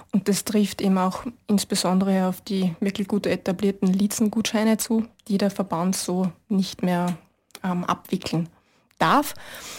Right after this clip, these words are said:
Da sind wir jetzt schon seit, äh, langem im Gespräch mit der Gemeinde Liezen, aber auch mit den anderen Gemeinden, so, das muss man fairerweise dazu sagen, ja. Ähm,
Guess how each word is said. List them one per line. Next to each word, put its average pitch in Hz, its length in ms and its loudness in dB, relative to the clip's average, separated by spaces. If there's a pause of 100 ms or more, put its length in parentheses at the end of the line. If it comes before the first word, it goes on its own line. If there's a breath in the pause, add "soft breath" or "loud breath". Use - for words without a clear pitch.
(120 loud breath)
Da 214 100 4
sind 208 220 2
wir 220 80 4
jetzt 214 180 0
schon 208 160 2
seit, 196 380 0
äh, 196 400 0
langem 196 360 4
im 214 160 4
Gespräch 190 460 -4
mit 196 300 -2
der 185 420 0 (380)
Gemeinde 190 460 2
Liezen, 226 440 4
aber 214 380 2
auch 220 180 0
mit 233 140 -2
den 202 80 -4
anderen 220 340 -2
Gemeinden, 190 420 -4
so, 202 300 -2 (280)
das 202 120 -4
muss 202 200 -2
man 202 80 0
fairerweise 202 560 -2
dazu 196 320 -2
sagen, 254 260 2
ja. 226 180 2 (640 loud breath)
Ähm, 220 640 4